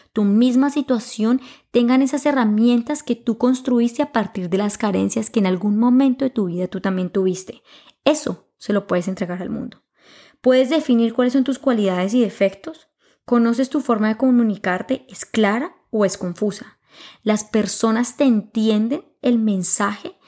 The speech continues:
¿No se te vergiza de ninguna manera, sino por el contrario, es honesto y claro?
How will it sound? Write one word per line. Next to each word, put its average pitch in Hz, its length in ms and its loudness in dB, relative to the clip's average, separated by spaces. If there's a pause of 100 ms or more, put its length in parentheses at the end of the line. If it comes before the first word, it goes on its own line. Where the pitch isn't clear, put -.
(380)
¿No 226 280 2
se 254 140 0
te 277 120 2
vergiza 220 440 -2
de 254 80 4
ninguna 196 440 0
manera, 214 360 2
sino 233 220 0
por 233 100 -2
el 214 140 -4
contrario, 190 640 -2
es 220 160 -4
honesto 240 460 2
y 240 40 -2
claro? 254 440 0